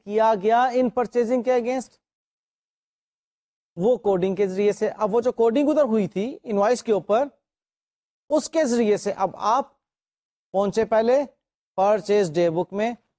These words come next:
اور اس پرچیز ڈے بک سے آپ نے پہنچنا ہے پرچیز لیجر میں، پیبل لیجرز میں۔ These are the subsidiary ledgers۔ I hope you are very much clear regarding the subsidiary ledgers and the main ledgers۔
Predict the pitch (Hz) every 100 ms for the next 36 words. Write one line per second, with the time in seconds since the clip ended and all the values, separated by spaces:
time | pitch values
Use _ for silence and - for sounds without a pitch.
0 | - 202 196 - 320 - - 240 214 202
1 | 190 156 170 160 165 190 165 - 160 170
2 | 156 208 285 - _ _ _ _ _ _
3 | _ - 208 196 190 151 147 131 131 131
4 | - _ _ _ _ _ _ _ - 208
5 | 202 175 151 160 147 135 135 120 135 127
6 | _ _ _ 139 208 190 208 202 214 226
7 | - 254 220 262 277 269 233 139 - _
8 | _ _ _ _ - 196 240 - 220 208
9 | 196 294 311 - - 226 262 226 160 131
10 | _ _ - 165 170 175 170 180 170 175
11 | 180 156 185 165 196 170 160 165 147 165
12 | 160 160 185 170 139 123 123